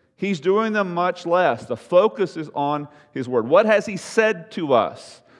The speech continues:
The prominence of these gifts, like tongues, like healing, like light miracles, was to set apart his ministers, to say, "These are my people. They are the ones doing my work. Listen to them." It set them o-,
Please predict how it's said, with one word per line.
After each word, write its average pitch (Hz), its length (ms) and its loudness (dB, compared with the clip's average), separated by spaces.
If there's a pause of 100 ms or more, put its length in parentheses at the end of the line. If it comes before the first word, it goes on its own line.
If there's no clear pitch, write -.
The 123 100 -10
prominence 214 600 0
of 143 240 0
these 131 220 -6
gifts, 131 260 -6
like 135 240 -6
tongues, 113 300 -8
like 123 180 -4
healing, 110 300 -8 (320)
like - 360 -6
light 113 280 -2
miracles, 98 500 -8 (420)
was 127 340 0
to 120 160 -8
set 170 340 -2
apart 143 520 -2
his 117 340 -4
ministers, 110 680 -8
to 95 80 -18
say, 101 240 -4
"These 139 560 -6 (100)
are 120 400 2
my 117 300 -2
people. 127 640 -6 (1000)
They 139 240 4
are 165 120 6
the 165 120 -2
ones 160 400 0
doing 156 300 0
my 147 180 0
work. 143 400 0
Listen 147 680 -2
to 135 120 -4
them." 107 340 -4
It - 160 -12
set 160 440 -4
them 147 200 -4
o-, 151 160 2